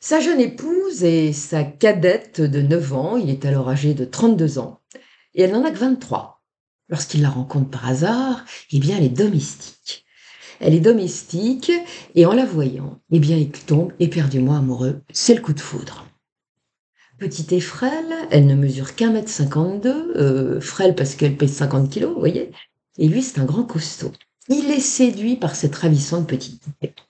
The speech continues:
Et pour symboliser leur union, il va lui offrir une belle alliance en or, où il a fait graver les initiales, ses nouvelles initiales, puisque maintenant c'est Louisa Lut-, Lutgert,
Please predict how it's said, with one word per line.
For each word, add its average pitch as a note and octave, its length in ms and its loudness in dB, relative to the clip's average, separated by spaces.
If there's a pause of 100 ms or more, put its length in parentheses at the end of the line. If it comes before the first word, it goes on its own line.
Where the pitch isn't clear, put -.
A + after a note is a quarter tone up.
(400)
Et G#3 120 0
pour E3+ 180 -2
symboliser F3+ 640 2
leur A#2 200 -6
union, A3 460 -2 (340)
il D#3+ 100 4
va F#3 120 4
lui D#3+ 160 2
offrir D#3 280 -4
une C#3 160 0
belle F3 360 0
alliance D3 420 -2
en A2 160 -6
or, F3+ 420 0 (380)
où E3 80 6
il D#3+ 100 8
a C#3+ 60 4
fait C#3+ 160 -6
graver D#3 400 0
les B2+ 220 -2
initiales, C3 500 -2
ses C#3 160 0
nouvelles D#3+ 460 2
initiales, C#3 580 -4
puisque - 240 -4
maintenant C#3 380 4
c'est B2+ 300 -6 (280)
Louisa E3 640 2
Lut-, D3 300 -4 (340)
Lutgert, F3+ 540 2